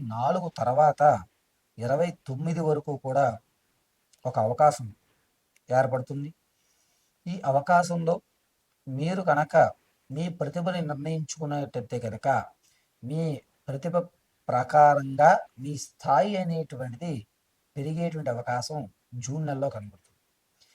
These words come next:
ఎవరైతే స్టాక్ మార్కెట్లోనూ ఈ ధన సంబంధితమైనటువంటి వ్యవస్థలోనూ ఉంటారో వాళ్ళు చాలా జాగ్రత్తగా ఉండాలి. మీరు ధనాన్ని నష్టపోయేటువంటి అవకాశం ఏర్పడుతూ ఉంటుంది.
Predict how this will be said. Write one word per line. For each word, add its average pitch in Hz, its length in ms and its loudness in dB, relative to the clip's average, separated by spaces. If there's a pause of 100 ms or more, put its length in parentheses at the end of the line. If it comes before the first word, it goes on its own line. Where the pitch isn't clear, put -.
(260)
ఎవరైతే 170 500 -2 (100)
స్టాక్ 135 380 -2
మార్కెట్లోనూ 156 760 -2 (840)
ఈ 160 120 -4 (360)
ధన 139 120 -6 (120)
సంబంధితమైనటువంటి 175 1080 -6
వ్యవస్థలోనూ 139 580 -4 (100)
ఉంటారో 127 420 -2 (720)
వాళ్ళు 139 300 2 (180)
చాలా 143 180 0 (160)
జాగ్రత్తగా 147 640 -2 (100)
ఉండాలి. 135 300 -4 (720)
మీరు 151 240 -2 (120)
ధనాన్ని 147 460 -4
నష్టపోయేటువంటి 170 800 -4
అవకాశం 139 440 -2 (440)
ఏర్పడుతూ 147 400 -4 (100)
ఉంటుంది. 143 320 -10